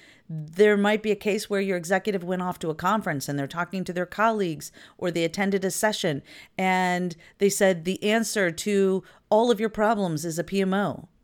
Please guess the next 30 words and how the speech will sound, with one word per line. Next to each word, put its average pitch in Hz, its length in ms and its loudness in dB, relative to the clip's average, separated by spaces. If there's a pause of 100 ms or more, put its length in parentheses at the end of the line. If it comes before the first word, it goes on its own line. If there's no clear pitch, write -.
(180)
Well, 320 540 -2
it 285 140 -2
really 349 280 4
depends 254 540 2
on 226 300 2
the 190 80 -4
problem 220 720 -2
as 202 180 0
to 214 80 -6
whether 220 240 4
or 220 40 0
not 196 200 0
the - 60 -10
P 214 180 -4
M 202 100 2
O 202 140 2
is 185 140 -4
the 190 80 -2
right 170 260 0
solution. 175 640 -4 (460)
And 233 500 2 (440)
when 226 640 2
executives 233 600 0
are 185 120 0
doing 214 300 0
that 170 240 -2
Me 190 240 0
Too 220 240 -4
syndrome 208 580 -2
or 165 460 -2